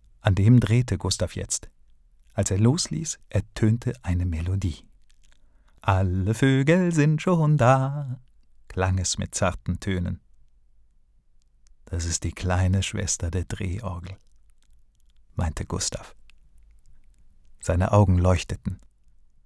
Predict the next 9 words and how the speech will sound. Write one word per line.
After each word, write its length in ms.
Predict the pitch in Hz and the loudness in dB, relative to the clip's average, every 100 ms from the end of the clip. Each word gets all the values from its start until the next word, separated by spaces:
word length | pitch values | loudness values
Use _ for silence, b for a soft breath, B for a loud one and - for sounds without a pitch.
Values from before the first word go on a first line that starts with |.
| _ - _ - | _ -20 _ -12
Das 160 | - 95 | -2 0
erste 400 | 113 120 120 113 | 4 4 4 2
Mal, 300 | 98 87 87 | 2 2 -2
seit 240 | 90 90 | -4 -6
Bruno 320 | - 90 87 | -6 -2 -2
ihn 240 | 92 98 98 | 0 -2 -4
wieder 200 | 87 87 | -4 -8
getroffen 480 | 85 - 85 - 85 | -8 -8 -8 -6 -8
hatte. 280 | 85 - | -8 -14